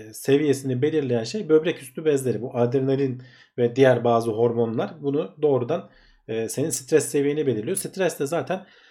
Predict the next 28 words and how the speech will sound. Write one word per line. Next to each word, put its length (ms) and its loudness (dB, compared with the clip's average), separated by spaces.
hani 220 -2
kaç 300 0
ya 100 2
da 60 2
savaş, 560 2
e, 680 -4
tepkisi 460 -4
diyorlar 300 4
ya. 200 -4
Bir 60 -4
olay 320 6
karşısında, 460 -2
ani 340 0
bir 60 0
olay 220 0
karşısında 400 -6
vermen 380 2
gereken 380 -6
tepkiyi 460 -6
seni 260 0
tetikte 400 0
tutan 340 -4
bir 40 -6
şey. 280 -6
Ama 180 2
günümüz 480 -2
dünyasında 640 -2
tabii 320 -2